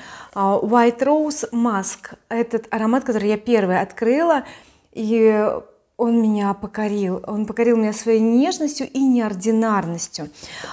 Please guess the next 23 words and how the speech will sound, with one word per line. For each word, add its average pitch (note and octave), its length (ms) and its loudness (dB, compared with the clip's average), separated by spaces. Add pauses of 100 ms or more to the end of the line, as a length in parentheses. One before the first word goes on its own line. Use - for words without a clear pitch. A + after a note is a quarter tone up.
А F#3+ 140 2
второй A3+ 380 4
аромат, B3+ 480 4
который A#3+ 260 0
я G#3 120 0
попробовала, C4+ 1000 2 (100)
был A#3 440 2
вот A3+ 160 -2
этот G#3+ 240 -2
красный. F#3 800 -4 (380)
И - 100 -2
я G#3 340 4
с - 120 -2
ним D4 140 4
пока G#3+ 340 0
не A3+ 240 2
подружилась. G3 880 -2
Это G#3+ 520 -2 (680)
Red G3+ 380 0
Rose G3+ 540 2
Oud. G3+ 380 4 (360)
Он, B3 380 6
наверное, A#3 580 2